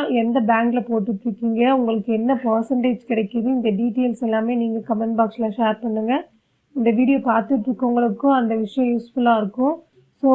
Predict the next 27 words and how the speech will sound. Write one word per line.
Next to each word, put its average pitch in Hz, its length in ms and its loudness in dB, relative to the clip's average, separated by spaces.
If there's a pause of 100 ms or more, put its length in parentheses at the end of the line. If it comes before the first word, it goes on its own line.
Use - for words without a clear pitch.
(100)
உங்களுக்கு 247 340 2 (120)
ஆர் 226 120 2
டி 247 140 0
பத்தி 240 260 0
டீட்டெயில்ஸ் 240 420 0 (140)
வேணும்னாலும், 226 600 2 (640)
எந்த 247 120 2 (140)
பேங்க்ல 254 400 2 (100)
எவ்வளோ 240 300 2
இன்ட்ரெஸ்ட் 240 340 -4
கொடுத்துட்டு 208 380 -4
இருக்காங்க, 220 360 2 (600)
இந்த 240 120 2 (100)
டீட்டெயில்ஸ் 247 420 0
வேணும்னாலும் 233 540 2
கமெண்ட் 220 300 0
பாக்ஸ்ல 233 360 -2
ஷேர் 214 260 -2
பண்ணுங்க, 226 300 -2 (140)
நான் 226 180 2
உங்களுக்கு 214 320 -2 (160)
வீடியோ 233 320 0
மேக் 220 260 -6
பண்ணி 226 240 0
அப்லோட் 226 380 -4
பண்றேன். 220 360 0 (2000)
நான் 262 320 6